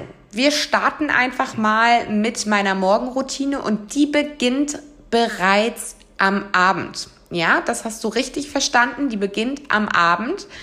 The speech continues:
Ist nicht so, dass ich jetzt die ganze Nacht wach bin, aber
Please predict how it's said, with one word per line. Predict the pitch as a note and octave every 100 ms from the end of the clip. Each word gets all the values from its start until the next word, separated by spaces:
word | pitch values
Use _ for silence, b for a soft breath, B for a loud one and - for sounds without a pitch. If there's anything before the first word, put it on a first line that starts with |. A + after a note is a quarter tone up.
| B B B B -
Ist |
nicht | A3 G#3
so, | A#3
dass | A3 G#3+
ich | G#3+
jetzt | G#3 G#3+
die |
ganze | G3+ G#3 G#3
Nacht | F#3+ F#3 E3+
wach | F3+ -
bin, | G3+ C4 -
aber | - G3+ G3+